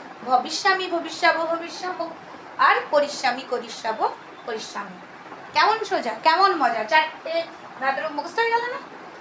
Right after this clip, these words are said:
আচ্ছা, তোমাদের এবার আমি, তোমরা ভাবছো কি, কি ধাতুর, ধাতুর ম্যাডাম পড়াচ্ছে, কিচ্ছু বুঝছি না, কি কোনো অর্থ আছে এগুলোর? হ্যাঁ, এগুলোরও অর্থ আছে।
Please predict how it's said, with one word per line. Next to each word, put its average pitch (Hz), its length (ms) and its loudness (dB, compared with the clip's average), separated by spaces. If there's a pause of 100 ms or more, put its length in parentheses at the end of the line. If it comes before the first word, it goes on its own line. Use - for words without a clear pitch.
(140)
আচ্ছা, - 200 -10
তোমাদের - 340 -2
এবার 370 220 2
আমি, 294 240 -4 (300)
তোমরা 466 240 2
ভাবছো 403 300 0
কি, 370 240 -8
কি 415 140 0 (280)
ধাতুর, 330 540 2
ধাতুর 285 360 -2
ম্যাডাম 240 500 4
পড়াচ্ছে, 233 500 -4 (460)
কিচ্ছু 415 420 -4
বুঝছি 262 340 -6
না, 370 260 2 (600)
কি 392 260 -6
কোনো 277 220 -2
অর্থ 247 300 0
আছে 311 240 2
এগুলোর? 226 320 -4 (480)
হ্যাঁ, 240 480 0
এগুলোরও 240 880 2 (540)
অর্থ - 560 -4 (640)
আছে। 262 760 6